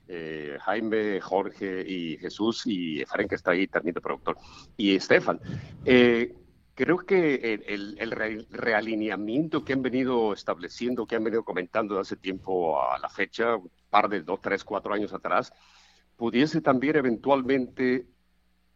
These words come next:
aunque fuese en la Liga Nacional y Liga Americana, hacer el realineamiento de los equipos más cerca, en este caso me refiero a Dyers con Angels, y cambiar a Angels a la Liga Nacional, aunque han dicho que no quieren dos equipos cerca en la misma liga,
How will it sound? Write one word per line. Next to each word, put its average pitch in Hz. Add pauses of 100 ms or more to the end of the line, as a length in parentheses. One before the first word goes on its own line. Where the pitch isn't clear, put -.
aunque 110
fuese 151
en 139
la 120
Liga 135
Nacional 123
y 131
Liga 131
Americana, 107
hacer 113
el 131 (120)
realineamiento 107 (280)
de 104
los 98
equipos 120
más 113
cerca, 117
en 107
este 104
caso 104
me 85
refiero 92
a 90
Dyers 98
con 80
Angels, 95 (300)
y 120
cambiar 127
a 127
Angels 123
a 98
la 90
Liga 101
Nacional, 80
aunque 92 (100)
han 104
dicho 110
que 87
no 98
quieren 107
dos 98
equipos 101
cerca 98
en 98
la 82
misma 80
liga, 87